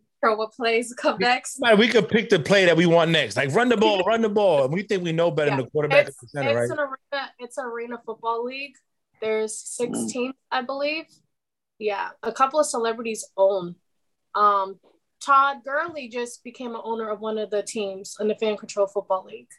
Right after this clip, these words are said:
Speaker 2: Well, that's
Speaker 1: Um,
Speaker 2: good.
Speaker 1: Quavo owns a league. Um, Marshawn Lynch owns a league.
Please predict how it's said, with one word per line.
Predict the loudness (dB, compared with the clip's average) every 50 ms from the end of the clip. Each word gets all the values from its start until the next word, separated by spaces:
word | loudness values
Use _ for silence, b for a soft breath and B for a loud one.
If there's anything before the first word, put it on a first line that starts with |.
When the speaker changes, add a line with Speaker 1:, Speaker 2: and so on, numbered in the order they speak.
| _ _ -2
Speaker 2:
Well, | 0 0
that's | 0 0
Speaker 1:
Um, | 0 2
Speaker 2:
good. | 4 4 4 4 0 _ _ _ _ _ _ _ _ _ 2
Speaker 1:
Quavo | 4 6 6 4 4 2 0 0 0 -2 -2
owns | -2 -2 -2 -4 -4 -6
a | -8
league. | -8 -8 -8 -8 -8 -10 -10 -12 -16 -18 _ _ _ _ _ _ _ _ _ -4
Um, | -2 -2 -2 -2 -2 -2 -2 -4 -4 -6 -10 -14 _ _ _ _ _ _ _ -14 -14 -14 _ _ _ -16 _
Marshawn | -2 0 0 0 -2 -4 -4 -4 -4 -4
Lynch | -4 -6 -6 -6 -6 -6
owns | -6 -4 -4 -4 -6
a | -6
league. | -4 -4 -2 -2 -2 -4 -6 -8 -10